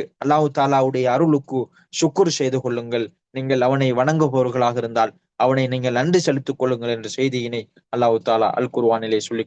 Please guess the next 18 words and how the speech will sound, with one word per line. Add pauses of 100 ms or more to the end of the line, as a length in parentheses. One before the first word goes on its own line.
காட்டுகின்றான்.
எனவே (760)
அல்லாஹ் (100)
தாலா (220)
வழங்கியிருக்கின்ற (180)
அருள்களை
நாங்கள் (440)
அனுபவிப்பதற்கு
முழுமையான
தகுதியுடையவர்கள், (380)
அதனை (100)
அனுபவிப்பது
மாத்திரத்தோடு
நின்று
விடாமல் (280)
அல்லாஹ்வுக்கு
நன்றி
செலுத்தக்கூடிய